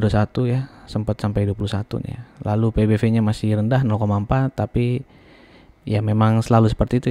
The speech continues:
ya, si P B V C F I N ya, lima tahun terakhir itu memang kecil ya, nol koma dua delapan, nol koma dua gitu ya.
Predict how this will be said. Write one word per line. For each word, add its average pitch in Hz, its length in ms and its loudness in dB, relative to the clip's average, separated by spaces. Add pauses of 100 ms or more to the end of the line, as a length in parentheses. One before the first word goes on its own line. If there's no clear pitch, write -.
ya, 135 160 -4
si 107 220 -6 (760)
P - 80 -
B 101 160 -4
V 104 240 -2
C 107 160 -4
F - 160 -4
I 107 80 0
N 104 160 -2
ya, - 20 -2
lima 101 220 -2
tahun 101 160 0
terakhir 101 400 0
itu 120 160 0
memang 110 400 0 (560)
kecil 110 320 2
ya, 113 80 2
nol 107 160 2
koma 101 160 0
dua 101 160 0
delapan, 123 320 2
nol 107 160 0
koma 101 320 0
dua 120 400 0
gitu - 160 -8
ya. 117 80 -10